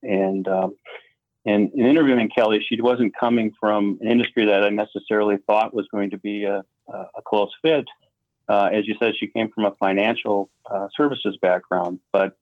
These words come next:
but when we, when we met and I, I got a chance to talk with Kelly and understand the role that she had played in the company she was in, she was in the financial services company where she was supporting independent financial advisors around the country. And she was part of the headquarters operation that was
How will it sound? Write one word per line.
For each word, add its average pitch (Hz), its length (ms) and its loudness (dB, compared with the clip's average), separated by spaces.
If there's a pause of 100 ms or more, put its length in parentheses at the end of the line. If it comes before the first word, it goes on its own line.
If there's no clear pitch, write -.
(100)
but 107 200 0
when 117 180 0
we, 107 300 -4
when 107 180 -4
we 107 80 0
met 127 300 2
and 104 120 0
I, 104 300 0
I 104 60 -4
got 104 140 0
a 101 40 -2
chance 107 300 -2
to - 220 -4
talk 104 180 2
with 104 160 -2
Kelly 107 320 2
and 101 80 -2
understand 101 480 -4
the 95 40 -2
role 101 320 0
that 95 200 -4
she - 100 -10
had 101 160 -8
played 107 300 0
in 101 80 0
the 104 120 -2 (520)
company 104 360 0
she 101 100 0
was 98 180 -2
in, 104 260 2
she 104 140 -6
was 101 200 -2 (280)
in 101 80 2
the 98 80 2
financial 107 500 2
services 110 500 2
company 110 300 2
where 101 180 2
she 110 200 0
was 107 200 2
supporting 104 520 2
independent 107 640 2
financial 107 440 2
advisors 98 580 2 (580)
around 104 280 2
the 95 60 2
country. 92 440 -4
And 90 100 -8
she - 120 -2
was 98 140 0
part 101 200 2
of 95 60 -2
the 98 80 0
headquarters 98 540 0
operation 92 640 0
that 87 120 -4
was 87 140 -8